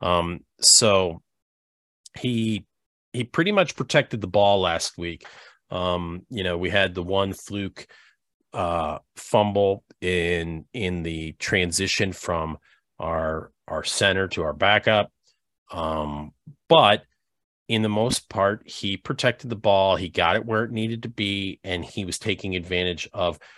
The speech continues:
what he could with play action and stepping up into the pocket when he needed to. So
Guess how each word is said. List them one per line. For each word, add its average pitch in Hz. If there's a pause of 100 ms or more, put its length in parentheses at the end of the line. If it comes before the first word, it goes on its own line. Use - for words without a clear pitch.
(160)
what 95
he 92
could 95
with 95
play 95
action 90
and 85
stepping -
up 87
into 87
the 80
pocket 85
when 85
he 85
needed 82
to. 80 (380)
So 92